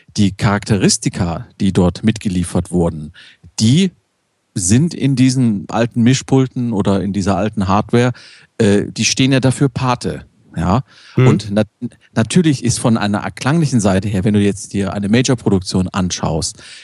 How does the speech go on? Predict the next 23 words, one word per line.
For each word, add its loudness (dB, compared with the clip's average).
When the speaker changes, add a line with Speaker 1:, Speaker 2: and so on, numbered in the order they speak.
Speaker 1:
die 2
klingt 0
natürlich, 2
äh, 4
aktueller 0
und 0
auch -2
neuer, 0
einfach -6
nur, 2
weil 0
ein -6
an-, -6
weil -4
eine -4
andere -6
Hardware -2
benutzt -4
wurde. -6
Ne? 0
Speaker 2:
Mhm. 4
Speaker 1:
Und, 2
äh, 2